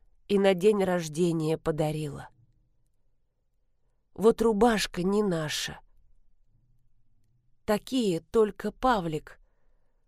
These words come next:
сын Кати, носит. Она их ему шьёт. Кармашки, погончики,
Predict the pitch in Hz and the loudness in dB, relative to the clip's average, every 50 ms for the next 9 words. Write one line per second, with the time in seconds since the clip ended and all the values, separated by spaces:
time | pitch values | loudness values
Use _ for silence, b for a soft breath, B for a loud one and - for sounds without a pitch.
0 | _ _ - - - - 254 240 233 226 226 - - - 226 202 170 160 - - | _ _ -12 -8 -4 -2 0 2 2 0 -2 -4 -2 0 2 2 2 0 -4 -8
1 | - 165 - 165 180 185 180 165 151 - - 156 - - - - _ _ _ _ | -10 -8 -6 -4 -2 0 0 -2 -2 -4 -8 -10 -12 -16 -20 -20 _ _ _ _
2 | _ _ _ _ _ _ _ _ _ _ _ _ - - 208 220 233 233 233 220 | _ _ _ _ _ _ _ _ _ _ _ _ -2 -2 0 2 2 2 4 4
3 | 220 220 196 - - 214 214 208 202 196 - - - 202 185 185 180 175 - - | 2 2 0 -2 -6 -4 -2 0 0 0 -2 -2 -4 -4 -2 -4 -4 -6 -8 -14
4 | - - - _ _ _ _ _ _ _ _ _ _ - - 226 214 208 202 190 | -20 -20 -20 _ _ _ _ _ _ _ _ _ _ -2 0 2 2 4 2 2
5 | 180 185 - - - - - - - 202 185 190 180 190 180 170 165 - - 175 | 0 0 -4 -6 -8 -12 -12 -4 0 0 0 2 2 0 0 0 -2 -4 -8 -10
6 | - - 170 - | -10 -12 -14 -14